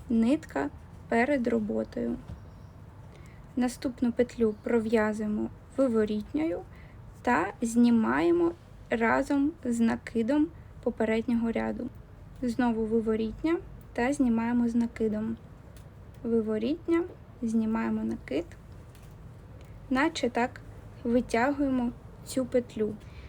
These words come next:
Після того, як ми вісім разів пров'язали виворітню петлю та зняли накид, ми знімаємо, наче виворітні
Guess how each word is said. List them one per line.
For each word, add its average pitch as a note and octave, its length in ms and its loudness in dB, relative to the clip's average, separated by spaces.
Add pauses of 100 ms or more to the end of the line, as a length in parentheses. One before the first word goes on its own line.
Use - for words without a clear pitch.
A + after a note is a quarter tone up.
(180)
Після D4 300 4
того, B3 260 2
як A3+ 200 0
ми A#3+ 140 4
вісім A3+ 440 -2
разів A3+ 380 0 (460)
пров'язали A3+ 680 4
виворітню A3+ 560 4
петлю A3+ 400 0
та A3 260 0
зняли A3 500 2
накид, A#3+ 500 -2 (460)
ми C4+ 200 6
знімаємо, A3+ 680 4
наче A3+ 480 0 (520)
виворітні A3 880 2